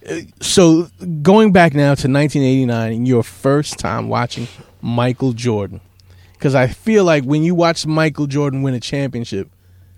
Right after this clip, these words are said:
that right there put the battery in your back, and you said, "Now you have to be the Michael Jordan."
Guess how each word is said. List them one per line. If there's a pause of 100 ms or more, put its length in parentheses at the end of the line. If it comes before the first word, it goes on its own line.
(200)
that
right
there
put
the
battery
in
your
back,
and
you
said,
"Now (340)
you
have
to
be
the
Michael
Jordan."